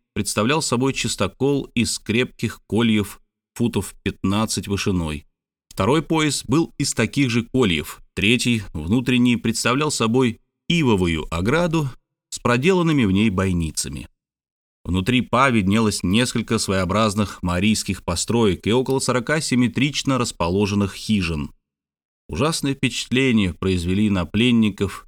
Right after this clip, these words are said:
мёртвые головы, украшавшие колья второго чистокола. Леди Элен и Мэри отвернулись,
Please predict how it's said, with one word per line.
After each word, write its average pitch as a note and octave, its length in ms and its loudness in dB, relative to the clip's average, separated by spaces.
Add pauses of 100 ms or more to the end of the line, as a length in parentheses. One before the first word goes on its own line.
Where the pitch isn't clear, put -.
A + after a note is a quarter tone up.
мёртвые F#2 540 0
головы, F2 600 -2 (480)
украшавшие F2 1040 -2 (360)
колья F#2 340 0
второго E2+ 420 -4
чистокола. D2+ 760 -8 (1000)
Леди A2+ 300 2
Элен A#2 380 4
и F#2 180 -2
Мэри G#2 440 2 (220)
отвернулись, G2 920 0